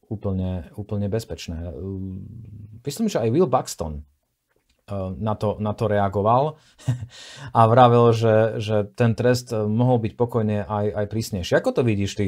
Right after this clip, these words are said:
E, možno aj tú Buxtonovú, e, vsúku, ale najmä, najmä tú situáciu okolo rozhodnutia Red Bullu.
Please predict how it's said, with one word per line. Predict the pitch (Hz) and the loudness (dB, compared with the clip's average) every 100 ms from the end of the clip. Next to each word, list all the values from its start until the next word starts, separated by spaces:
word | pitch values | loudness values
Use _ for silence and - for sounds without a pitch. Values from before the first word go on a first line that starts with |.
| 90 | -4
E, | 110 101 101 | -2 0 2
možno | 127 170 | 0 2
aj | 190 143 | 2 4
tú | 120 | 4
Buxtonovú, | 135 135 127 123 120 113 113 | 4 2 -2 0 2 0 -4
e, | - _ - _ - 113 110 110 | -6 _ -20 _ 0 4 6 4
vsúku, | 104 135 151 147 165 120 | 2 2 0 2 2 4
ale | 117 113 | 4 4
najmä, | 117 131 147 127 101 | 2 2 0 -2 0
najmä | 120 131 127 | -2 -2 -4
tú | 123 117 | -6 -6
situáciu | 120 120 98 - 95 | -2 0 -2 -2 -2
okolo | 92 98 92 90 - _ _ _ _ _ - | -2 -2 -2 -4 -8 _ _ _ _ _ -6
rozhodnutia | 120 104 107 104 104 | -2 0 0 -2 0
Red | 92 85 | -2 -2
Bullu. | 92 87 | -4 -8